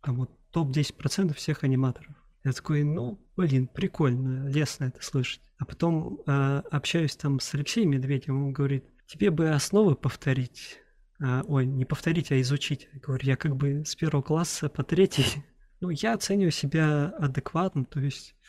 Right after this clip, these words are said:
вот как спрашивают, "Пойдёшь ли ты в Sony, если тебя позовут?" Я говорю, нет, я не пойду.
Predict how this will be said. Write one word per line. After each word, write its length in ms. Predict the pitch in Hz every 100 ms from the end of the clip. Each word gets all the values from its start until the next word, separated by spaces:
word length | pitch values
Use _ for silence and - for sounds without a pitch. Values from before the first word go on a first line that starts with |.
| _
вот 140 | 139 131
как 180 | 139 -
спрашивают, 480 | - 151 139 127 - _ _ _ _
"Пойдёшь 420 | 131 123 180 -
ли 80 | 143
ты 400 | - 151 147 139
в 240 | 131 -
Sony, 340 | - - 143 127
если 320 | 127 120 -
тебя 200 | - 131
позовут?" 500 | - 127 147 131 127 - _ _ - _ _ -
Я 60 |
говорю, 200 | 127 131
нет, 280 | 131 143 135
я 120 | -
не 120 | 127 131
пойду. 480 | 139 131 185 196